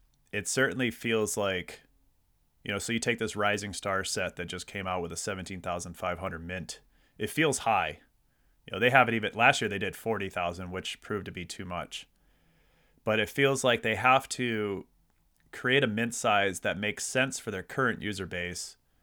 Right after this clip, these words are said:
And then, of course, a user base three, four years from now that wants a Cade Cunningham rookie or a Evan Mobley rookie or a Scotty Barnes rookie. And if all you had were, say, like, the four thousands, a legendary, and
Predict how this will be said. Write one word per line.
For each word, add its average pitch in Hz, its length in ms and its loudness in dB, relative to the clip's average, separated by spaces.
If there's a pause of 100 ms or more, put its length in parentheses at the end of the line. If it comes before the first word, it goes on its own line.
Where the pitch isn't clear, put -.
(500)
And 104 180 -2
then, 101 140 2
of 101 100 -2
course, 107 640 0
a 104 100 -4
user 117 360 0
base 98 300 -2
three, 113 200 -2
four 101 220 -4
years 107 260 4
from 104 160 -8
now 87 380 -4 (320)
that 98 180 -2
wants 101 240 -2
a 101 60 -6
Cade 95 280 -4
Cunningham 92 520 -6
rookie 90 520 -6
or 98 220 -2
a 92 160 -4
Evan 95 240 -4
Mobley 92 320 -6
rookie 90 520 -10
or 90 200 -8
a 87 60 -8
Scotty 92 320 -4
Barnes 92 420 -6
rookie. 80 400 -12 (760)
And 107 120 -2
if 98 120 -2
all 110 240 2
you 104 200 -2
had 104 360 4
were, 92 120 -6
say, 101 180 -2
like, 95 220 -4
the 92 60 -10
four 107 280 -4
thousands, 92 580 0
a - 100 -6
legendary, 95 920 -2
and 95 500 -2